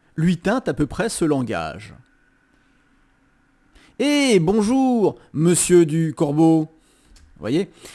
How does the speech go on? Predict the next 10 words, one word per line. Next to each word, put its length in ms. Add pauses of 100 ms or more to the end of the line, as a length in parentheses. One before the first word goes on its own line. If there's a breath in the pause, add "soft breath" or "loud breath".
(220 loud breath)
après, 480 (400)
c'est 160
à 60
vous 140
de 40
voir 540
si, 400 (400 loud breath)
euh, 600
votre, 500
euh, 520